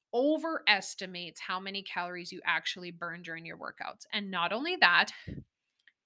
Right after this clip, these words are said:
it is completely irrelevant. Number two is because exercise is for not burning calories.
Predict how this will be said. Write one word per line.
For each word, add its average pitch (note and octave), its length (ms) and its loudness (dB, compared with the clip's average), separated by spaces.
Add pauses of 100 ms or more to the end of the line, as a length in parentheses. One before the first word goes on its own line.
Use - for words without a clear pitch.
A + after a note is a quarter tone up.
it B3+ 140 -4 (260)
is C4+ 180 -2
completely F#3+ 720 -8
irrelevant. A3 800 4 (480)
Number F3 180 -8
two B3 480 2
is G#3+ 140 -8
because A3+ 480 -2
exercise C#4+ 560 4
is D4+ 140 0
for D#4 140 -2
not A3+ 340 2
burning G3 300 -4
calories. F3+ 760 -2